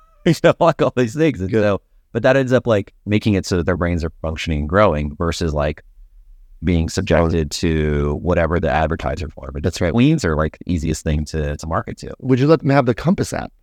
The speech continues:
Speaker 1: Well, the funny thing is, is I think my wife's addicted to it 'cause she has, like, we have, I don't know, like, thirty collections set up in various different things.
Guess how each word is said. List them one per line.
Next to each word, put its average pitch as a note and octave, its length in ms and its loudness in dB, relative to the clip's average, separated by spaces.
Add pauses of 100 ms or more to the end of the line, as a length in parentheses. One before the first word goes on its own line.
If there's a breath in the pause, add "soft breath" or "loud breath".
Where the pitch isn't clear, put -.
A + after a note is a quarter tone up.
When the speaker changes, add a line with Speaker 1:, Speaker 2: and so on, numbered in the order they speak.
(120)
Speaker 1:
Well, D3+ 200 2
the D3+ 120 2
funny E3+ 260 0
thing E3 180 0
is, B2+ 220 0
is A#2 120 -2
I A2 120 0
think C#3 220 -2
my A2+ 120 4
wife's G#2+ 300 4
addicted G2 460 0
to A#2+ 100 2
it A#2+ 140 2
'cause D#2+ 160 -10
she D3+ 80 -8
has, F#2+ 240 0
like, E2+ 180 -4 (160)
we G2+ 140 4
have, G#2 240 4
I E2+ 160 4
don't E2 100 2
know, D#2 220 -2
like, F2+ 240 -4
thirty G2 200 2
collections F2+ 540 -2
set F2 160 2
up F2 140 2
in F2 100 0
various D#2 340 -2
different E2 440 -6
things. F2 200 0